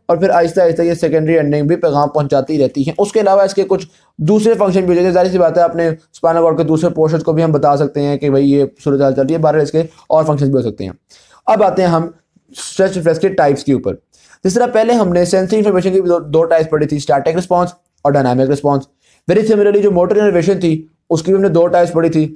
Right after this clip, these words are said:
कि इंट्राफ्यूजल फाइबर में दो तरह की मोटर इनर्वेशन होती है, एक गामा डायनामिक, एक गामा स्टैटिक। अब हम देखते हैं कि स्ट्रेच रिफ्लेक्स की भी दो टाइप्स होती हैं, एक डायनामिक स्ट्रेच रिफ्लेक्स और दूसरा स्टैटिक स्ट्रेच रिफ्लेक्स। सही है कि बात?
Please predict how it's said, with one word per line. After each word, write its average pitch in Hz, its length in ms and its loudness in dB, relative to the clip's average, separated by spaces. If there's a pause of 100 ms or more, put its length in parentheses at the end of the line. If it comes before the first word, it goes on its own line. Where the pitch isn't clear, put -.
(260)
कि 170 80 -4
इंट्राफ्यूजल 170 480 0
फाइबर 160 220 2
में 165 140 -2
दो 160 120 2
तरह 165 160 0
की 170 100 0
मोटर 156 180 0
इनर्वेशन 156 320 -8
होती 143 220 -4
है, 165 80 2
एक 151 320 -2
गामा 143 240 0
डायनामिक, 147 500 0 (240)
एक 143 100 0
गामा 135 220 0
स्टैटिक। 135 420 -2 (240)
अब 180 100 0
हम 190 100 0
देखते 165 280 0
हैं 165 80 -2
कि 175 80 -2
स्ट्रेच 170 320 -2
रिफ्लेक्स 156 280 -2
की 160 60 -4
भी 156 100 0
दो 143 220 2
टाइप्स 135 240 0
होती 127 220 -4
हैं, 170 140 -4 (280)
एक 165 160 0 (120)
डायनामिक 135 520 0
स्ट्रेच 190 220 -2
रिफ्लेक्स 202 340 -2 (300)
और 170 100 0
दूसरा 165 300 2 (440)
स्टैटिक 170 500 -2
स्ट्रेच 139 220 -4
रिफ्लेक्स। 110 320 -6 (340)
सही 190 140 0
है 196 60 0
कि 196 60 2
बात? 180 280 0